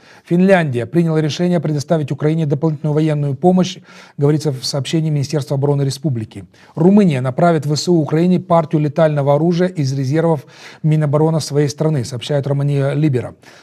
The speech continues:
Для поставок оружия властям Румынии пришлось внести поправки в законодательство. Теперь Румыния может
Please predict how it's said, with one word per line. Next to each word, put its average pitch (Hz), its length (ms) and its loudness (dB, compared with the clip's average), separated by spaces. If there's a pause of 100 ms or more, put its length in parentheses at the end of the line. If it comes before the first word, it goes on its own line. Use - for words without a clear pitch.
Для 139 140 0
поставок 139 420 0
оружия 147 240 0
властям 131 340 -2
Румынии 160 320 2
пришлось 139 460 -2
внести 151 260 -4
поправки 156 460 -2
в 143 40 -4
законодательство. 156 840 0
Теперь 135 340 -2
Румыния 139 400 -2
может 131 360 -4